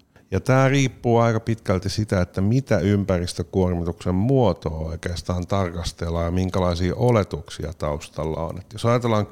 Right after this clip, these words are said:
köyhän globaalin väestön vaurastumista, nämä ihmiset on energiaköyhiä, heillä on siis käyttöenergiaa yleensä vähän, eli he tarvitsee väistämättä enemmän energiaa. Ja jos siihen oletetaan nykyinen fossiilijärjestelmä taustalle,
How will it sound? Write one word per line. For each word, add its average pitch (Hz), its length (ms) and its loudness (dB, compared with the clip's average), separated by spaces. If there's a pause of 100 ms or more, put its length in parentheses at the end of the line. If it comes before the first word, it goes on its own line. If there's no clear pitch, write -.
köyhän 101 680 2
globaalin 80 600 -2
väestön 80 480 -6
vaurastumista, 78 1000 -6 (340)
nämä 92 140 0
ihmiset 92 400 0
on 101 140 0
energiaköyhiä, 87 1300 -2
heillä 76 200 -6
on 58 100 -10
siis - 140 -14
käyttöenergiaa 85 1120 -2
yleensä - 320 -10 (120)
vähän, 98 280 0
eli 85 200 0
he 90 80 -2
tarvitsee 90 800 0
väistämättä - 680 -4
enemmän - 440 -6
energiaa. - 640 -10 (260)
Ja 92 80 -2
jos 110 220 4
siihen 101 300 2
oletetaan 98 680 2
nykyinen 95 520 2
fossiilijärjestelmä 80 1500 -4
taustalle, 76 680 -2